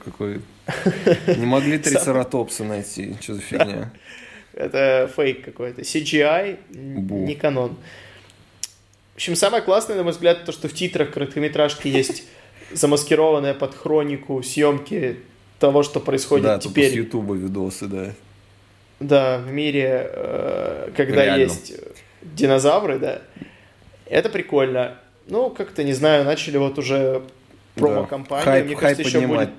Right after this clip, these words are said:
Speaker 1: потихоньку, да.
Speaker 2: пару короткометражек, вполне возможно.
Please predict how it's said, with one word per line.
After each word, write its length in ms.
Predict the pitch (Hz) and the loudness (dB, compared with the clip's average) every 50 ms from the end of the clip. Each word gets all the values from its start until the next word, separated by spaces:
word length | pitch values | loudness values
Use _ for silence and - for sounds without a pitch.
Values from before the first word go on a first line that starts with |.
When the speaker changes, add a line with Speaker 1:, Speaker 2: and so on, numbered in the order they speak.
| - - - | -20 -12 -12
Speaker 1:
потихоньку, 640 | 107 98 - 110 - - 101 98 95 95 - 98 | -10 -8 -8 -8 -6 -6 -6 -6 -6 -8 -10 -10
да. 220 | 98 98 98 107 113 - - - _ _ _ _ _ _ _ _ | -8 -8 -10 -10 -14 -16 -20 -20 _ _ _ _ _ _ _ _
Speaker 2:
пару 280 | - 139 139 139 139 139 | 2 2 2 2 0 -2
короткометражек, 800 | - 147 143 139 - - 143 135 131 - 143 143 185 180 190 - | -2 -4 -4 -4 -4 -4 -4 -4 -4 -2 -2 -2 -2 -2 -6 -10
вполне 360 | - - - 135 131 131 131 139 | -6 0 0 0 2 0 -2 -2
возможно. 520 | 135 131 127 127 123 120 120 - 123 127 | -2 -4 -6 -8 -10 -10 -12 -14 -16 -18